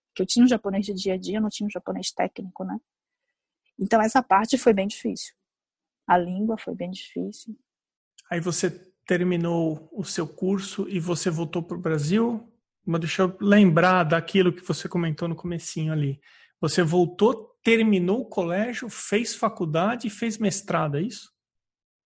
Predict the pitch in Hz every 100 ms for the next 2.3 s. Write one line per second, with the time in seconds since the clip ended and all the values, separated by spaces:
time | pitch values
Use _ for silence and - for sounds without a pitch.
0 | _ _ _ - - _ - 214 180 180
1 | - - 190 208 233 240 - 202 - _
2 | _ - 202